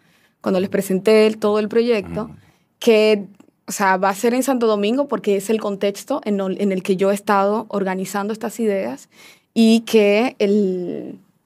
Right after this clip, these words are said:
Speaker 1: que creo que es donde más me pueden interpelar,
Speaker 2: Ujú.
Speaker 1: como, pum,
Speaker 2: Ujú.
Speaker 1: ahí, ahí vienen más preguntas y vienen
Speaker 2: Sí.
Speaker 1: más dudas.
Speaker 2: Sí.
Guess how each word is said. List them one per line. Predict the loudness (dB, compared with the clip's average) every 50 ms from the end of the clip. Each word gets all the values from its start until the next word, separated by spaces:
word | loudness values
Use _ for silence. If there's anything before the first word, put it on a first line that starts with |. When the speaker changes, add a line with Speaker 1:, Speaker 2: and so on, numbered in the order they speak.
| _ _
Speaker 1:
que | -2 0 2
creo | 4 2 2 4 4
que | 4
es | 4 6
donde | 6 6 6 6
más | 6 6 6 6
me | 4 4
pueden | 6 4 4 6 4 2
interpelar, | 2 2 0 -4 -4 -4 -4 -2 -2 -4 -4 -8 _ _ _ _ _ -6
Speaker 2:
Ujú. | -6 -4 -4
Speaker 1:
como, | -4 -4 -2 -4 -4 -8 _ _ _ -6
pum, | -4 -4 -4 -4 -8 _ _ _ _ _ -2
Speaker 2:
Ujú. | -2 0 2 2
Speaker 1:
ahí, | 2 4 6 6 4 6
ahí | 4 4 6 6 6
vienen | 6 6 4 4 2 2 0
más | -2 -2 -2
preguntas | -2 -4 -4 -4 -4 -8 -10 -12 -14 -8 -6
y | -4
vienen | -2 0 0 0 0
Speaker 2:
Sí. | 0
Speaker 1:
más | -2 -4 -4 -6 -8
dudas. | -10 -10 -10 -10 -12 -14 _ -18 -18 -14
Speaker 2:
Sí. | -4 0 0 0 0 -2